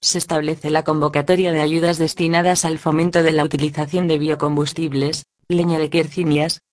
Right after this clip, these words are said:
en el secado tradicional del pimiento para pimentón en la comarca de La Vera, en la Comunidad Autónoma de Extremadura para la campaña dos mil diecisiete, dos mil dieciocho.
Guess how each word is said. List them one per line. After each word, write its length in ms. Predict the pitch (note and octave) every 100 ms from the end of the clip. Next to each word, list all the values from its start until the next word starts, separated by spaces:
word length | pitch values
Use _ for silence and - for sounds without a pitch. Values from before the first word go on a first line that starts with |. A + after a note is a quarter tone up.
| _
en 160 | F#3 F#3+
el 100 | F#3+
secado 460 | - D3+ F3 F3+ F#3+
tradicional 640 | D#3 D3+ D3 D#3+ D#3 D#3+
del 180 | D3+ D3
pimiento 460 | D3+ D#3+ F3 E3+ D3
para 240 | E3 D#3
pimentón 480 | D#3 D#3 D3 F#3+ F#3
en 140 | D#3
la 80 | D#3
comarca 420 | F3 E3+ E3+ E3+
de 120 | D#3+
La 120 | D#3+ D3+
Vera, 300 | D#3+ D#3+ - _ _
en 160 | F3+ F3
la 80 | E3
Comunidad 580 | D#3 D#3 E3 E3 E3+
Autónoma 480 | E3 D3+ F3+ F3+ F3
de 140 | D#3 D3
Extremadura 720 | C#3+ D#3 D#3 D3+ D3+ F3+ F#3+
para 200 | F#3 E3
la 100 | E3
campaña 640 | D#3 C#3+ C#3+ C#3 C3+ C3 - _ _ _ _ _ _ -
dos 300 | E3 E3+ F3+
mil 240 | F3+ F3+
diecisiete, 680 | E3 D3 D#3 - E3 D#3 D#3
dos 200 | D3 D3
mil 200 | F3+ G3
dieciocho. 800 | F3+ E3+ E3 D#3 D3 - C#3